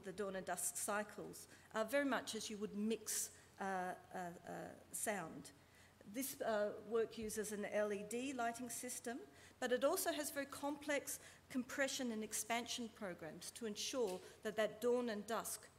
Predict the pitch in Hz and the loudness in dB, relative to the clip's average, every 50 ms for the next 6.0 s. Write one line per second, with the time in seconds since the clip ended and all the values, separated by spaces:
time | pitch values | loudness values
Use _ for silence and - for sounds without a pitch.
0 | - - - 208 214 226 247 311 381 381 - - - - - - - - - - | -20 -10 -4 -2 0 0 0 0 -2 -4 -4 -8 -16 -14 -14 -14 -14 -16 -20 -20
1 | - - - - - 240 214 214 214 214 202 - - - - - - - - - | -18 -12 -8 -2 2 2 2 4 4 2 0 0 -2 -8 -12 -12 -20 -20 -20 -18
2 | - 190 - 226 214 185 - - 240 233 226 226 233 247 - - 254 226 214 - | -14 -8 -6 -6 -6 -6 -4 -4 -2 2 4 4 4 2 0 -4 -4 -6 -6 -6
3 | 214 196 208 233 226 233 240 240 240 233 - - - - 214 233 262 262 254 - | -6 -4 0 0 0 0 0 -2 -4 -8 -10 -16 -8 0 2 2 2 2 0 -6
4 | - 277 262 254 - 233 214 202 - - - - 247 240 277 277 - 302 294 330 | -6 -4 -4 -4 -4 -4 -6 -4 -2 -2 0 2 2 2 2 0 -2 -6 -6 -6
5 | 370 370 320 - - - 233 247 - - 220 - 247 233 233 247 269 320 339 - | -6 -6 -8 -10 -10 -8 -8 -8 -8 -8 -4 0 2 2 2 2 -2 -6 -8 -8